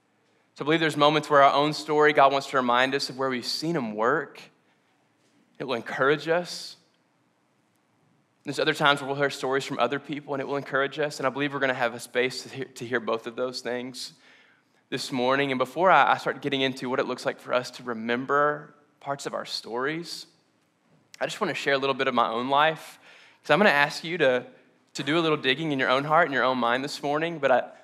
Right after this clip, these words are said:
I don't wanna do that without doing it myself first. And as I was just praying and asking God what I should share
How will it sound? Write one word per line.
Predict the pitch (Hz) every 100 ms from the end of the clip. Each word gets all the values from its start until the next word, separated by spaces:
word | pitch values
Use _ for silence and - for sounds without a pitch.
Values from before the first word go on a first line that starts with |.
| _ _ _
I | 147
don't | 151
wanna | 143
do | 135 143
that | 139
without | 143 127
doing | 131 131
it | 135
myself | 120 - 135 135
first. | - 127 151 - -
And | 123 123
as | 139
I | 139
was | 151
just | 143 -
praying | - 135 143
and | 127
asking | 131 -
God | 127 127
what | 127
I | 123
should | 139 147
share | - 143 151 180